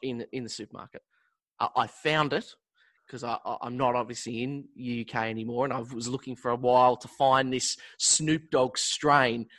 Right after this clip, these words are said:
of nineteen Crimes Cali Red. Uh, and because Bermuda ship in a lot from the States, you beauty, I've got it. It's from the Napa Valley. Um, so it's still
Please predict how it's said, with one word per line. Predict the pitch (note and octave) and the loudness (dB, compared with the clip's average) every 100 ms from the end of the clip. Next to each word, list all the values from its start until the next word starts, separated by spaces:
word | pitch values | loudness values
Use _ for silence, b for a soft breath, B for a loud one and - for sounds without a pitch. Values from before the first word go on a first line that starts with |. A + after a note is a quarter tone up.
| b - | b -2
of | B2 | 0
nineteen | C3 C#3 C3 C#3+ B2+ A#2+ | 6 6 4 0 -2 -4
Crimes | - - C3 B2 | -4 4 4 2
Cali | - - C#3 C3 A#2 | 0 4 6 4 6
Red. | C#3 A#2+ - - B B B B | 8 8 2 -10 B B B B
Uh, | B2 B2+ B2+ - | 8 8 8 6
and | C3 C3 B2 - | 4 4 2 -6
because | - D#3 C#3 - | -2 0 0 -2
Bermuda | C#3+ C3 B2+ B2 | -2 -2 -2 -2
ship | - C3+ | -4 -4
in | C#3 | -2
a | B2 | 2
lot | A#2+ - | 2 2
from | - B2 | 0 -6
the | A#2 | -2
States, | - C3 A#3+ - - _ _ _ _ - | 4 4 4 -4 -10 _ _ _ _ -6
you | A#2+ | -6
beauty, | A#2 A#2 A2 B2 | -2 -2 -2 -2
I've | A#2+ - | -4 0
got | C3 | 0
it. | F#2+ | 0
It's | - | -2
from | C3+ | -2
the | B2+ | 4
Napa | C#3 D3+ C3+ | 4 6 6
Valley. | C3+ D#3 G#3+ - b b b A#2+ | 8 8 4 0 b b b 6
Um, | B2 B2 - | 6 6 -2
so | - C3+ | 0 2
it's | B2+ - | 2 2
still | - F#3+ G3 F#3+ F3+ | 4 8 10 10 6